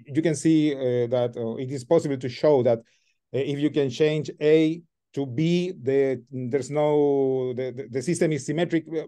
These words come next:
but you need to change, uh, the, the, the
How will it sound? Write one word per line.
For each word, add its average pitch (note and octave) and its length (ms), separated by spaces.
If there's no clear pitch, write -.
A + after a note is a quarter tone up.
but C#3+ 240
you D3+ 80
need D3+ 380
to D#3+ 80
change, D3 400
uh, C#3 140
the, B2+ 340
the, A#2+ 260
the A#2 340